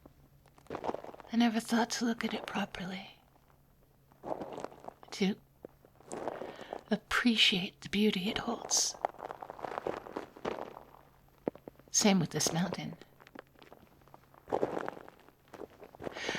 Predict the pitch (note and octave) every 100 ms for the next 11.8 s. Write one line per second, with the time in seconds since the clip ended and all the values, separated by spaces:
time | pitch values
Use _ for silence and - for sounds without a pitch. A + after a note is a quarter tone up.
0 | - - D4 C#4 C4 B3 A#3 A3 G#3+ A3
1 | A3 A3 - A#3 G#3 G3+ G3 G#3+ G3+ G3+
2 | G#3 G3 G#3+ G#3 G3+ - - G3 G3+ -
3 | - - - - - - - - - -
4 | - - - - - - _ _ - -
5 | - - G#3+ G#3+ G3+ G3+ G3+ G3+ - G#3+
6 | G#3 - G3 G3+ - G3+ - - - _
7 | - - - - _ _ _ _ - -
8 | - - - - - - - - - -
9 | - - - - - - _ - - -
10 | - - - - - - - - - -
11 | B3 - C4+ B3+ A3+ A#3 A3 G#3